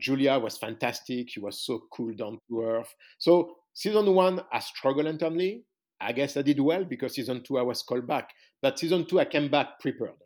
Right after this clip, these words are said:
I took lesson there is a lot of technique you can learn. You know, when you're in front of a camera, you wanna say everything right away. I learned technique like pause, breathe, capture the moment,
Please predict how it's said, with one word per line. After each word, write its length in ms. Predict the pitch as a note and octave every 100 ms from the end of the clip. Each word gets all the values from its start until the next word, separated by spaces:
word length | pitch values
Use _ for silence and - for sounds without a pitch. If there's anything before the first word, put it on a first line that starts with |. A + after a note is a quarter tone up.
| _
I 100 | A#2
took 240 | - C3+ - _ _ _ _ -
lesson 640 | B2 C#3+ - C3+ G2+ F2 F2 _ _ _ - - - - C3
there 100 | D#3
is 120 | D#3+
a 40 |
lot 160 | E3 E3
of 120 | -
technique 340 | - C#3 D3 B2+
you 80 |
can 220 | B2+ A#2 A2
learn. 340 | G#2 F2 F2+ _ _ _ _
You 80 | C3+
know, 120 | C#3+
when 160 | D3 F#3
you're 200 | G3 F3
in 80 | E3+
front 240 | - E3
of 120 | D3+
a 40 | -
camera, 400 | - B2+ G#2 G#2+
you 80 | B2
wanna 180 | C#3
say 200 | B2 D3
everything 360 | C3 C3+ B2+ C3+ -
right 140 | A2+
away. 220 | G#2 - _ _ _ _ _ _ _ _
I 60 | A#2
learned 240 | C#3 F3
technique 400 | E3 D3 D3+ D3
like 260 | B2+ A#2 - - _ _ _ _ _
pause, 500 | C#3+ C#3 C3+ C3+ C3+ - _
breathe, 360 | B2 B2+ B2+ B2+ _ _ _ _
capture 340 | - - - C3+
the 80 |
moment, 440 | A#2 A2 A2 G#2+